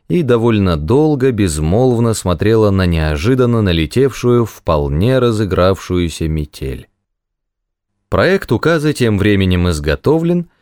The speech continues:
и по прочтении его Екатериною Воронцов отправлен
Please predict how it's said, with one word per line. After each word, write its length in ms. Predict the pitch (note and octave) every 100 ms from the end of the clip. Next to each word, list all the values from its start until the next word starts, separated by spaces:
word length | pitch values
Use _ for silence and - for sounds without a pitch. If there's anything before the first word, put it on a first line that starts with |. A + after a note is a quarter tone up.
| _
и 160 | - G#3
по 140 | E3
прочтении 800 | - G#2 G2 - A#2+ A2 G2 F#2
его 260 | E2+ F2 F2+
Екатериною 880 | E2 D#2+ E2 - F2 D#3 F3 F3 E3+ _ _ _
Воронцов 760 | - F#2 F#2+ E2+ D2+ D3+ E3+ -
отправлен 680 | C3+ - B2 C3 A#2 A#2